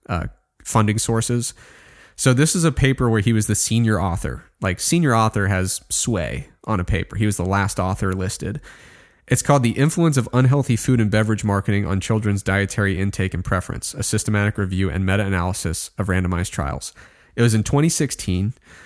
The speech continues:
Um, he was, again, the senior author. And these are two quotes from the paper. "Marketing of foods and beverages high in fat, sugar, and salt are suggested to contribute to poor dietary behaviors in children and diet-related diseases later in life."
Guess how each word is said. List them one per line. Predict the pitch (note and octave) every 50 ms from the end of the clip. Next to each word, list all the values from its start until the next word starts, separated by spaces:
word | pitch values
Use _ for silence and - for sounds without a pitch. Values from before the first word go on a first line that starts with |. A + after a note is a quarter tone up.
| - - - -
Um, | G2 F#2+ F#2 F2+ F2+ F#2+ - - -
he | - - -
was, | A#2 A2+ A2+
again, | - A2 G2+ A2 G#2+ G#2
the | G2+
senior | - - - A#2 C3 C#3 B2+
author. | F2+ F#2+ F#2+ G2+ - F#2+ F#2+ G2 - - - - - - - _ _ _ _ _ _ _ -
And | A#2 A#2 A2+ A2+ A2 A2 A2 B2 - - _ _ _ -
these | C3 B2+ C#3 D3+
are | D#3 C#3+
two | B2+ - C#3+ C3+
quotes | - - B2+ A#2+ A#2+ -
from | - A2+
the | G#2 G2
paper. | - - G#2 G2 - - E2+ - _ _ - - - - - - - _ _ -
"Marketing | A#2 A#2 C3 E3 - G3 F#3+ F#3 F3+
of | D#3 B2+
foods | - - D3+ D3 C#3 -
and | B2
beverages | A#2+ A#2+ B2+ B2 A2+ G#2+ G#2+ -
high | - - A#2 A2
in | G#2 G#2
fat, | G2+ - - A#2 A#2 B2+ -
sugar, | - - B2+ B2 B2+
and | A#2 A2
salt | - - A2+ G#2 A2 - -
are | F2 F#2
suggested | - - G2 G2 - G2+ G#2 - - - -
to | - -
contribute | - G#2+ G#2+ - - A2+ A2 A2 G#2+
to | - A2
poor | - - - A#2+ B2+
dietary | A#2+ A#2 G#2+ A2 A2+ G#2+ - - G#2+ G2+
behaviors | G2 G2 G2 G2 F#2+ G2 F#2+ G2 G2 F#2+ -
in | F2 F#2
children | - - A#2 A2+ A#2 A#2 A2+ A2
and | - G2 G2 G2
diet-related | - F#2+ G2+ G#2+ G2+ G#2+ G#2 G2 G2 G2 G2+ G2 F#2+
diseases | - G2+ F2+ F#2 G2 F#2+ F#2 G#2 F#2+ F#2 - - -
later | - G#2 G2 G2 G2 G2 F#2+
in | G2
life." | F#2+ F#2 F2 C2 D2+ - - -